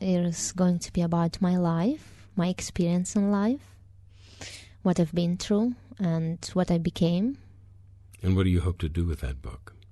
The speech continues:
Speaker 1: I hope to give some motivation to the girls like me who have the same background like me, the same story, the strength. Um,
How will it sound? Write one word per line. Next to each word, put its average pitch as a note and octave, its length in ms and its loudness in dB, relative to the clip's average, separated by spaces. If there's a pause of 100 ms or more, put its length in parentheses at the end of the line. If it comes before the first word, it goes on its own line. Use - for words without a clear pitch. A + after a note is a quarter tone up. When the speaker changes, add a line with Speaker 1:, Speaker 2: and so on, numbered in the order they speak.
(640)
Speaker 1:
I B3 80 4
hope D4 240 0
to A#3 180 4
give G#3 200 4
some G3 200 -2
motivation F#3+ 720 2
to F3 420 0
the F3 120 -6
girls F3+ 680 -4
like F#3 280 -2
me F3 260 2 (1300)
who F3 200 0
have F3 300 -4
the F#3 80 -4
same F3 300 0
background F#3 420 0
like A#3 180 0
me, C4+ 320 2 (160)
the F#3 100 -6
same F#3+ 220 -2
story, F#3+ 540 0 (640)
the F#3 100 -4
strength. F#3+ 720 -2 (1300)
Um, G3+ 240 -8